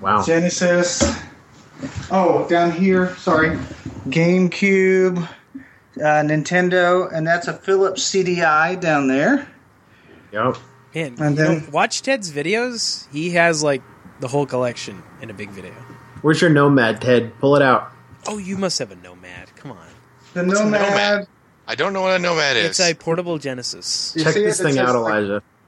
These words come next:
Speaker 2: I got the Comic Zone Genesis cartridge in it right now. So,
Speaker 1: So the cartridge
Speaker 4: I
Speaker 1: plugs straight
Speaker 4: didn't
Speaker 1: into
Speaker 4: even
Speaker 1: it.
Speaker 4: know these existed,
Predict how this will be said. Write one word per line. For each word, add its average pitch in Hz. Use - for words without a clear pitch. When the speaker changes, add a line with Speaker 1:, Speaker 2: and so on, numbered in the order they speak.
Speaker 2:
I 185
got 180
the 156
Comic 180
Zone 165
Genesis 156
cartridge 127
in 120
it 110
right 117
now. 117
So, -
Speaker 1:
So -
the 131
cartridge 151
Speaker 4:
I -
Speaker 1:
plugs 131
straight 131
Speaker 4:
didn't 123
Speaker 1:
into 98
Speaker 4:
even 123
Speaker 1:
it. -
Speaker 4:
know 120
these 117
existed, 104